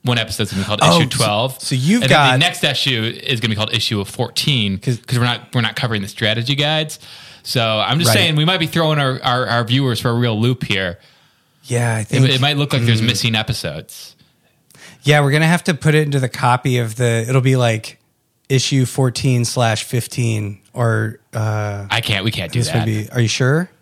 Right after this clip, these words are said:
Speaker 1: Do, like, every single issue put two numbers from now on?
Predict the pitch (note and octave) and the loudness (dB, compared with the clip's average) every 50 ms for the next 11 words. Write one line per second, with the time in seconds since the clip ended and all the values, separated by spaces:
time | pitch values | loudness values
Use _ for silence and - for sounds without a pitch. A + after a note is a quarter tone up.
0 | _ _ _ _ _ _ _ - B2+ C3 B2 A2+ A2 - - _ _ _ _ _ | _ _ _ _ _ _ _ 0 0 0 0 -2 -4 -8 -12 _ _ _ _ _
1 | - C#3 C3 B2+ - C3 C#3 C3 C#3+ C3 - D3 B2+ A#2+ A#2 - - A#2 A2 - | -2 -2 -2 0 -2 -2 0 0 0 0 0 0 0 0 0 0 -2 -2 -2 0
2 | - B2+ A#2 A#2 - - _ _ _ _ _ _ _ _ _ _ _ _ _ - | -2 -2 -2 -2 -6 -10 _ _ _ _ _ _ _ _ _ _ _ _ _ -4
3 | - - - - B2+ B2 A#2 A2 A2 B2 C#3 D3 C#3 - - D3+ D3+ D#3 E3 E3+ | -4 -2 -2 -2 -2 0 0 0 0 0 0 -2 -4 -2 -2 -2 -2 0 -2 -2
4 | F3 F3 E3+ | -4 -6 -8